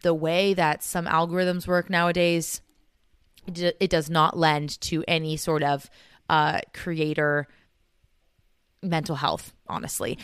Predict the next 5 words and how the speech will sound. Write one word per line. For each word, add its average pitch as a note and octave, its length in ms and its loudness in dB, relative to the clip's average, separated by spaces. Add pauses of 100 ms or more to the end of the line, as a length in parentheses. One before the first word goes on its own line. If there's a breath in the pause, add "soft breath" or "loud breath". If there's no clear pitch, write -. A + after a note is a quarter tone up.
(140 loud breath)
Like, G3+ 200 -6
especially F#3+ 840 0 (180)
TikTok. G3+ 600 -2 (840 loud breath)
TikTok, C#4 640 -2 (500)
uh, E3+ 320 4